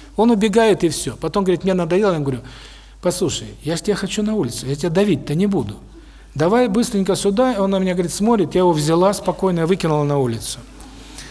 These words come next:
На другой день, говорит, с-, еще один таракан. Я, говорит, тут уже без сантиментов. Я подхожу: «Значит, короче, я тебя не давлю, я тебя беру и выбрасываю на балкон. Нормально». Я его беру, говорит, и выкидываю.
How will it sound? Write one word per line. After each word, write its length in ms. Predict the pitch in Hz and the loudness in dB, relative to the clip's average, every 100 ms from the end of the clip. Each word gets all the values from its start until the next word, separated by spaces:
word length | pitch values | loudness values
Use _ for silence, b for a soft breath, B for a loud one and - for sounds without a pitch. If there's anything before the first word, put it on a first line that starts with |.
| B B B B B | B B B B B
На 140 | 165 214 | 0 2
другой 420 | 262 247 254 226 | 4 4 6 6
день, 160 | 202 190 | 4 2
говорит, 200 | 175 165 | 0 -2
с-, 120 | 208 | 0
еще 360 | 247 226 240 | 2 4 4
один 220 | 202 175 156 | 6 4 4
таракан. 540 | 160 156 151 131 120 139 | 4 2 2 0 -2 0
Я, 120 | 226 | 2
говорит, 200 | 247 233 | 4 2
тут 160 | 220 208 | 2 2
уже 180 | 175 | 2
без 220 | 185 180 - | 2 2 2
сантиментов. 640 | 190 170 180 143 117 113 | 0 2 2 2 0 -2
Я 100 | 151 | -2
подхожу: 360 | 190 190 175 160 | -2 -2 -2 0
«Значит, 280 | 185 185 - | 0 0 2
короче, 380 | 170 113 - - B B B 151 | 2 0 -6 -12 B B B 0
я 200 | 208 214 | 2 4
тебя 160 | 196 | 4
не 120 | 180 | 4
давлю, 480 | 175 170 151 139 156 - B B B B B | 4 4 4 4 2 -4 B B B B B
я 160 | 175 202 | 4 4
тебя 160 | 196 180 | 4 6
беру 300 | 190 262 226 | 6 6 6
и 20 | |
выбрасываю 480 | 175 165 208 202 190 | 4 4 4 2 2
на 100 | 175 | 4
балкон. 380 | 170 - 123 | 2 2 0
Нормально». 460 | 160 190 175 127 113 117 - | 2 4 2 2 -2 -8 0
Я 120 | 175 | 4
его 180 | 185 170 | 4 6
беру, 260 | 170 240 | 4 4
говорит, 300 | 226 196 151 | 4 4 2
и 20 | 165 | 2
выкидываю. 540 | 170 156 123 107 | 2 2 0 -2